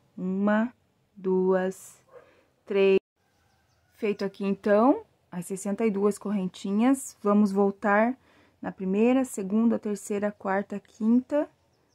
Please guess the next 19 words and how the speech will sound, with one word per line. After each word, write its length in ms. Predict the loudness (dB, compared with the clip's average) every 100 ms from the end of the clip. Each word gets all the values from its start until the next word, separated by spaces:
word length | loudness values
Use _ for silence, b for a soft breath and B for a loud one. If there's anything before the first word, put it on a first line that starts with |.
| _
na 160 | -6 -6
sexta 500 | -4 -2 0 0 -6
correntinha. 600 | -2 2 2 0 -6 -4
E 80 | -4
vamos 240 | -2 -2
colocar 380 | -4 -6 -4 -2
um 80 | -2
ponto 380 | -4 -6 -4 -4
alto. 360 | -6 _ _ _ _ _ _ _ _ _ _ _ _ _ _ _ _ _ _ _ _ _ _ _ _ _ _ _ _ _ _ _ _ _ _ _ _ _ _ _ _ _ _ _ -12
Faço 320 | -10 -8 -4
uma 180 | -2 -2
corrente, 1000 | -4 -6 -4 -2 -2 -4 -8 -8 -8 -10 _
pulo 240 | -6 -2 0
uma 200 | 0 -2
correntinha 680 | -4 -4 -4 -4 -6 -8 -4
na 120 | -4
base, 600 | -2 0 2 0 2 2
na 140 | 2
próxima, 880 | -2 -4 -4 -2 -6 -8 -2 0 -2